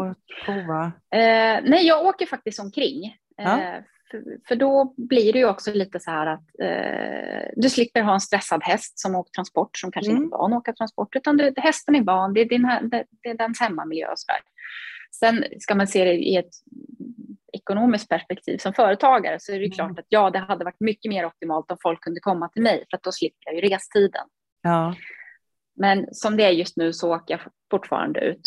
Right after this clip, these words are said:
Speaker 2: Sen är det så att framtiden, ja, men då kanske jag har något samarbete, att jag är på något ställe någon dag i veckan och att folk faktiskt kan komma till mig då.
Speaker 1: Ja.
Speaker 2: Men som det ser ut just nu så åker jag faktiskt runt fortfarande.
Speaker 1: Mm.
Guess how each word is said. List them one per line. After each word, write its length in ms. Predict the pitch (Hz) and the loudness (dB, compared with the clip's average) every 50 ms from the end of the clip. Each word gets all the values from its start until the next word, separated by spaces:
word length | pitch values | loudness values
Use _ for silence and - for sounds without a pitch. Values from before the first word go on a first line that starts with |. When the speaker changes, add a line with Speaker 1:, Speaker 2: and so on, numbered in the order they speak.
| - - - - | -10 -10 -6 -2
Speaker 2:
Sen 320 | - 196 202 196 185 - - _ _ _ - - | 0 0 0 0 -2 -4 -6 _ _ _ -6 -2
är 220 | - 190 208 233 | 2 2 4 4
det 80 | 240 233 | 4 2
så 140 | - - | 0 -2
att 180 | - - 156 - _ - - _ - | -2 -2 -4 -6 _ -20 -20 _ -2
framtiden, 640 | - 190 180 156 156 - 196 208 214 214 208 190 185 | -2 -2 0 -2 0 2 2 2 2 2 0 0 0
ja, 140 | 202 214 233 | 0 0 2
men 140 | 240 240 226 | 2 2 0
då 80 | 226 | 0
kanske 300 | 226 247 233 226 - 226 | 0 -2 -4 -2 -2 -2
jag 260 | 208 202 190 - - | -2 0 -2 -2 -4
har 100 | 190 175 | -4 -4
något 160 | 165 165 165 - | -4 -6 -6 -6
samarbete, 600 | - 185 180 160 160 156 180 202 214 214 - - | -6 -4 -4 -6 -4 -2 0 0 0 0 -4 -8
att 80 | - _ | -10 _
jag 220 | - 151 151 151 | -8 -8 -6 -6
är 200 | 147 151 151 151 - _ _ _ _ _ - | -4 -6 -6 -8 -10 _ _ _ _ _ 2
på 80 | - 294 | 4 6
något 200 | 269 208 - - | 6 4 2 0
ställe 380 | - - 214 170 147 147 165 | 0 2 4 4 4 2 0
någon 260 | 170 175 160 151 165 160 | 0 2 2 2 0 0
dag 180 | 156 151 156 | -2 -2 -2
i 20 | 151 | -2
veckan 360 | 160 160 - _ - 165 165 | -4 -4 -6 _ -10 -8 -6
och 60 | 160 | -6
att 100 | 160 - | -6 -6
folk 260 | - 165 - - - | -8 -8 -8 -10 -14
faktiskt 300 | - - - - 156 - | -16 -16 -14 -16 -16 -14
kan 100 | - - | -16 -14
komma 220 | - - 165 160 156 | -12 -10 -10 -8 -4
till 120 | - 220 | -2 0
mig 200 | 262 277 262 208 | 2 2 2 2
då. 180 | - - - - _ - - - - - | 0 -2 -4 -6 _ -16 -20 -20 -8 -4
Speaker 1:
Ja. 100 | - 175 | -2 0
Speaker 2:
Men 100 | 175 185 | 0 0
som 160 | 214 233 208 208 | 0 -2 -2 -2
det 80 | 214 | -2
ser 160 | - - 240 | 0 0 2
ut 200 | 233 202 - - | 2 0 -2 -4
just 240 | - - - - - | -8 -8 -8 -8 -8
nu 100 | - - - | -8 -6 -4
så 180 | - - 208 147 | 0 0 0 0
åker 140 | - - - | 0 -2 -6
jag 80 | - | -6
faktiskt 340 | - - _ - - - - - | -6 -8 _ -14 -12 -8 -4 -2
runt 260 | 165 165 165 - - | -2 -2 -4 -6 -8
fortfarande. 580 | 175 165 - - - - - - - - 196 196 _ _ _ _ _ | -12 -12 -10 -8 -8 -8 -6 -6 -6 -8 -8 -10 _ _ _ _ _
Speaker 1:
Mm. 400 | 202 196 190 180 180 185 196 208 | -10 -8 -6 -6 -6 -6 -8 -10